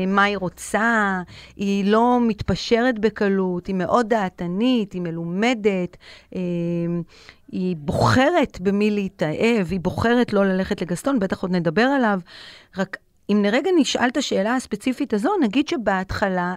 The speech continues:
עדיין נשמרים אצלך היכולת שלך להתנגד, זאת אומרת שזה לא מאפיין את ההתחלה. זאת אומרת, כשהיא מסרבת לו, היא בעצם אומרת, "רגע,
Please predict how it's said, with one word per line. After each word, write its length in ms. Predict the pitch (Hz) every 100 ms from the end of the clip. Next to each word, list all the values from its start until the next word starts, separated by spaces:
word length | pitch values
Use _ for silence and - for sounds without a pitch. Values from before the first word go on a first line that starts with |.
| -
עדיין 500 | 190 156 214 311 370
נשמרים 500 | 302 - 202 180 233
אצלך 440 | 269 - 196 - 180 175 165 -
היכולת 600 | 185 190 101 - 190 453
שלך 300 | - 202 190 180
להתנגד, 720 | 196 196 202 185 180 285 160
זאת 180 | - -
אומרת 240 | 185 185
שזה 260 | - 190 190
לא 160 | 208 370
מאפיין 720 | 392 220 - - 240 233 180 - _ _ _ -
את 140 | 196 202
ההתחלה. 460 | 175 - 190 170 160
זאת 80 | -
אומרת, 140 | 175
כשהיא 260 | - 220 311
מסרבת 640 | 370 - 196 196 330 403
לו, 60 | 240
היא 80 | 185
בעצם 320 | 190 226 269
אומרת, 440 | 214 190 180 180 170
"רגע, 480 | 190 311 254 185